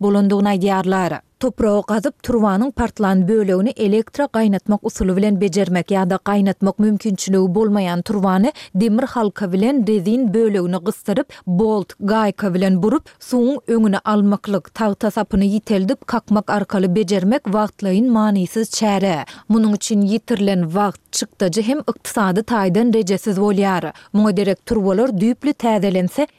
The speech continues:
ykdysady taýdan has bähwitli bolardy diýip, işgärleriň biri anonimlik şertinde gurrun berdi. Müň dokuz ýüz ýetmişinji, sekseninji ýyllarda gurlan etrapçada ýyladyş, lagym we suw geçirji turwalaryň hatardan çykyp ýarylmagy bilen bagly ýagdaýlar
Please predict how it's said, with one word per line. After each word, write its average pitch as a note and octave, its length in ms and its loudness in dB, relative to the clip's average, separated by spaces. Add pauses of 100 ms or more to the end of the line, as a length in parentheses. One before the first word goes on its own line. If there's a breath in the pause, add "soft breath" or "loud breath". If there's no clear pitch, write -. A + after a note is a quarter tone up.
ykdysady G3+ 560 -2
taýdan G#3+ 460 0
has A#3 340 -2
bähwitli G#3 560 -2
bolardy F#3 380 0
diýip, G#3 240 0 (200 loud breath)
işgärleriň F#3 760 0
biri G#3 240 2
anonimlik G#3 560 0
şertinde G#3+ 540 0
gurrun G3+ 420 0
berdi. G3 520 0 (280 loud breath)
Müň A3+ 220 2
dokuz G#3 240 -2
ýüz F#3+ 160 0
ýetmişinji, A3 600 0
sekseninji G#3 600 0
ýyllarda G3+ 480 0
gurlan F#3+ 400 0
etrapçada A3 720 -2 (140)
ýyladyş, G#3 580 0
lagym G3+ 320 2
we D4 120 0
suw C4 280 -2
geçirji G3+ 440 -2
turwalaryň G3 560 0
hatardan F3+ 540 -2
çykyp - 360 -4
ýarylmagy G3 540 2
bilen F3+ 240 0
bagly F#3+ 360 0
ýagdaýlar G3 480 0